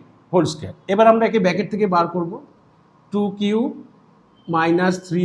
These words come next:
জেড মাইনাস, এখানে প্লাস আছে, এখানে মাইনাস আছে, কিউ এর আগে কিছু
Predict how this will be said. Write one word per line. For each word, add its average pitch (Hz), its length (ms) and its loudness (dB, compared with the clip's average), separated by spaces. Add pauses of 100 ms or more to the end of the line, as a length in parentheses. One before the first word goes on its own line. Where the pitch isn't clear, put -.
(120)
জেড 190 240 2 (880)
মাইনাস, 147 460 2 (100)
এখানে 214 180 0 (100)
প্লাস 202 240 8 (100)
আছে, 240 140 -4 (400)
এখানে 202 200 0 (100)
মাইনাস 127 340 0
আছে, 104 120 -16 (140)
কিউ 214 220 0
এর 220 120 6
আগে 214 180 -2
কিছু 220 140 -6